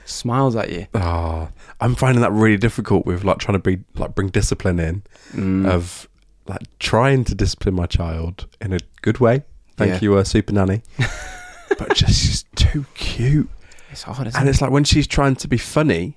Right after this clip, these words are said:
Speaker 2: after she's been naughty, she's really funny.
Speaker 1: Yeah.
Speaker 2: And, like, it's such a battle to stop, like, the smile or smirk on my face.
Speaker 1: Yeah.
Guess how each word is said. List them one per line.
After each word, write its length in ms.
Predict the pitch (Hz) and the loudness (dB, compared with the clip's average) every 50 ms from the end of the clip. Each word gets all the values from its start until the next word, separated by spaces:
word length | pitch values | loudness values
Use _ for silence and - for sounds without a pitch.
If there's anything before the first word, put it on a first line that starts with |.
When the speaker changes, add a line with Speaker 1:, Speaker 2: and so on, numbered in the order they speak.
| _ _ - | _ _ -4
Speaker 2:
after 220 | 120 117 - - | -2 -2 -2 -2
she's 200 | 120 - - 117 | 0 0 0 0
been 200 | - - 110 110 110 | 0 2 2 4 4
naughty, 540 | 120 127 131 117 - - 104 92 92 - - _ _ _ _ _ _ _ _ | 4 4 4 4 2 -2 -2 -2 -4 -6 -12 _ _ _ _ _ _ _ _
she's 240 | - - - 139 127 123 | -2 -2 0 0 2 2
really 260 | 131 135 135 127 123 | 4 4 4 2 0
funny. 480 | - - 143 156 170 170 123 85 - _ - | -2 0 0 2 2 2 0 0 -4 _ -6
Speaker 1:
Yeah. 240 | - 87 87 87 90 - - - _ - - - - _ _ - | -4 -2 -2 -2 -4 -6 -12 -20 _ -20 -20 -20 -20 _ _ -6
Speaker 2:
And, 260 | - 127 127 127 - - | -4 -2 0 0 0 0
like, 200 | 110 113 110 - | -2 -2 -2 -2
it's 160 | 98 110 - | -2 -2 -2
such 360 | - - - - - - - | -2 -2 -2 -2 -2 0 0
a 60 | 123 113 | 0 0
battle 580 | 104 - - 117 - - - - 131 113 104 - | 0 0 -2 -2 -2 -4 -4 -2 -2 -2 -2 -2
to 160 | - 110 101 | 0 0 0
stop, 580 | - - - - - 110 101 - - _ - - - - - | 0 -2 -4 0 2 2 2 2 -2 _ -12 -12 -12 -8 -6
like, 220 | 110 104 - - | -6 -6 -6 -6
the 100 | - 107 | -6 -6
smile 540 | - - - - - 113 107 110 104 98 95 | -4 -4 -4 -2 2 2 4 4 4 2 0
or 60 | 95 | -2
smirk 460 | - - - 117 107 101 101 - - | -4 -4 -4 -2 0 0 0 -2 -4
on 60 | 98 95 | -4 -4
my 100 | 90 90 | -4 -4
face. 480 | - - 98 92 92 90 - - - - - - - | -4 -6 -6 -6 -6 -6 -8 -8 -10 -12 -16 -14 -10
Speaker 1:
Yeah. 240 | 85 82 80 78 | -8 -6 -6 -6